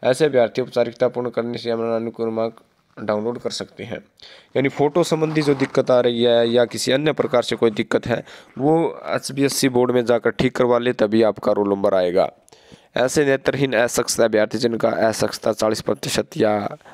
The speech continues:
अधिक है, जो पहले हाथ से लिखने में असमर्थ हैं या लेखन की सुविधा लेना चाहते हैं, ऐसे अभ्यर्थी लेखन की स्वीकृति के लिए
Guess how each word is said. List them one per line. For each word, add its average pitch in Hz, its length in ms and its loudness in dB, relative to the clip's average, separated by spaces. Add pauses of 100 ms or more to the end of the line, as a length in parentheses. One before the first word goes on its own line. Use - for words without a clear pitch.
अधिक 110 340 0
है, 110 80 2
जो 110 160 2
पहले 101 360 0
हाथ 95 120 -4
से - 180 -2
लिखने 110 340 0
में 110 160 2
असमर्थ 107 460 0
हैं 110 80 2
या - 400 -8
लेखन 120 320 0
की 123 100 -2
सुविधा 113 540 0
लेना 110 280 0
चाहते 101 380 -2
हैं, 123 100 4
ऐसे 120 160 0
अभ्यर्थी 107 360 0
लेखन 110 320 0
की 110 100 -2
स्वीकृति 110 520 0
के 110 120 2
लिए 107 260 2